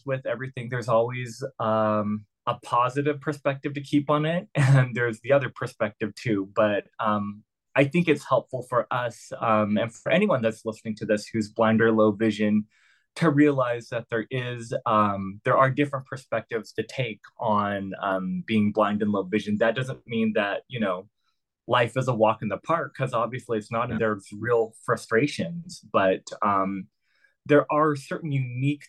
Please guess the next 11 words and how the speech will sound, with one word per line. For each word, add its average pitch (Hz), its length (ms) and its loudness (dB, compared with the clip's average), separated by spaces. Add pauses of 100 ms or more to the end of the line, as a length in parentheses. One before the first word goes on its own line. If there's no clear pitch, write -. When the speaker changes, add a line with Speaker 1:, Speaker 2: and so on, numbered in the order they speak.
Speaker 1:
things 120 260 -2
about 113 260 4
our 104 140 4
experience 107 800 -2
that 104 320 -2
can 113 260 -2
be, 107 520 -2
um, 98 380 -4 (140)
positive 117 500 -4
and 107 120 -2
unique. 92 340 -8